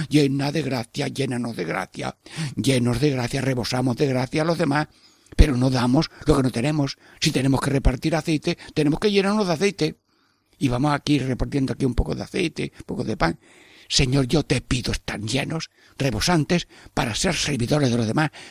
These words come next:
con lo que compartimos con los demás. Bueno, me estás dando mucha lección.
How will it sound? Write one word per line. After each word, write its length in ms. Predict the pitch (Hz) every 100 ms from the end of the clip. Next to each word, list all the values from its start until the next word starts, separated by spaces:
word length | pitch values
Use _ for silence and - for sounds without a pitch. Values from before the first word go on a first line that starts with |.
| -
con 160 | 143 127
lo 100 | 120
que 140 | 120
compartimos 640 | 120 110 - 95 147 117
con 100 | -
los 80 | 104
demás. 320 | 101 110 117 - _ _ _ _ - _
Bueno, 320 | 101 160 170 -
me 100 | 107
estás 240 | - 101
dando 260 | 107 143 147
mucha 240 | 131 104
lección. 520 | 92 - 156 165 -